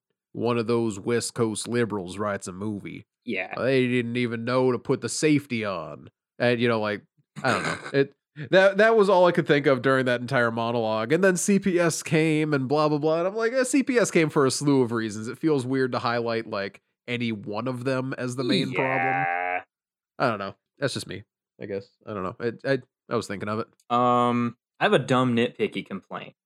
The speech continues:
Speaker 2: that's not about the dialogue
Speaker 1: Ooh.
Speaker 2: or anything.
Speaker 1: Okay,
Speaker 2: Why
Speaker 1: okay.
Speaker 2: is it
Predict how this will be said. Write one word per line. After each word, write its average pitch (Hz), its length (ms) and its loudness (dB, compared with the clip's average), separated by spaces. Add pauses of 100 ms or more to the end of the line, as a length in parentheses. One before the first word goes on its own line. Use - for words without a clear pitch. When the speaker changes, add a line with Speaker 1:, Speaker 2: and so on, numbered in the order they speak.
Speaker 2:
that's 107 200 -4
not 117 200 4
about 104 240 2
the - 60 -8
dialogue 110 540 2
Speaker 1:
Ooh. - 40 -6
Speaker 2:
or 92 60 -6
anything. 90 380 -10 (440)
Speaker 1:
Okay, 120 140 4
Speaker 2:
Why 165 280 6 (100)
Speaker 1:
okay. 135 120 4
Speaker 2:
is 110 140 0
it 101 240 -2